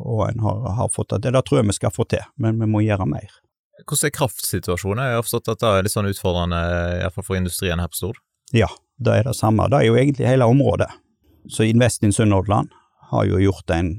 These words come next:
Speaker 1: analyse der, ikke sant, av hva behovet er, og hva muligheter her finnes. Eh, og noe av det startet jo at, eh, både næringslivet, men også Finnås Kraftlag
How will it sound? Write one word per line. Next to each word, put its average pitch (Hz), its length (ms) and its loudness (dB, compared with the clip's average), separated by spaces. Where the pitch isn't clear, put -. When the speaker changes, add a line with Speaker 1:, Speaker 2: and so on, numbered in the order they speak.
Speaker 1:
analyse 101 640 2
der, 131 160 -2
ikke 117 240 -4
sant, 101 180 -2
av 95 220 0
hva 98 180 2
behovet 90 540 0
er, 135 80 0
og - 80 -2
hva 101 160 2
muligheter 98 500 2
her 90 160 -2
finnes. - 380 0
Eh, 110 240 -2
og 120 140 2
noe 139 240 2
av 101 80 0
det 98 100 -4
startet 123 380 0
jo 101 180 4
at, 104 240 0
eh, 101 640 -2
både 104 360 4
næringslivet, 98 680 2
men 98 140 2
også 98 360 -2
Finnås 101 280 0
Kraftlag 92 480 -2